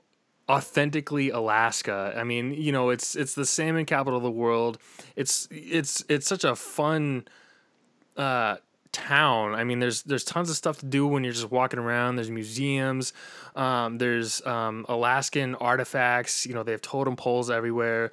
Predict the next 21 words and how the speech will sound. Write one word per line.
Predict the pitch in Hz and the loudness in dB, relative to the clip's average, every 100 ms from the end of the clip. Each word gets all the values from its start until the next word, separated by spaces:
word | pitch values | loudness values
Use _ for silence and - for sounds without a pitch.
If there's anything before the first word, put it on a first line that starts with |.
| - - - | -8 -18 -8
Creek | - 170 147 | 0 0 0
Street | - 151 139 127 | 0 2 2 2
is | 127 117 127 - | -2 -2 -6 -4
such | - 143 135 | -2 0 0
a | 127 | -2
cool | - - 135 131 131 | -4 -2 0 0 0
and | 120 | -2
s-, | - - | -6 -6
kind | - 127 | -2 -2
of | 113 - _ | -4 -10 _
authentic | 123 120 - 127 135 127 - | -6 -4 -2 -2 0 -2 -2
experience | 135 - - 123 120 120 | -6 -4 0 0 0 0
to | 131 | -2
have. | 117 117 117 117 - - - - - | 2 4 4 2 -4 -20 -20 -8 0
Um, | 131 123 117 110 - - - | 2 2 0 -4 -10 -8 0
and | 139 139 131 127 - - | 2 4 2 -2 -2 -2
I | 135 | 0
think | 196 208 | 2 4
if | 180 | 6
I | 143 | 6
w-, | 127 131 | 4 -2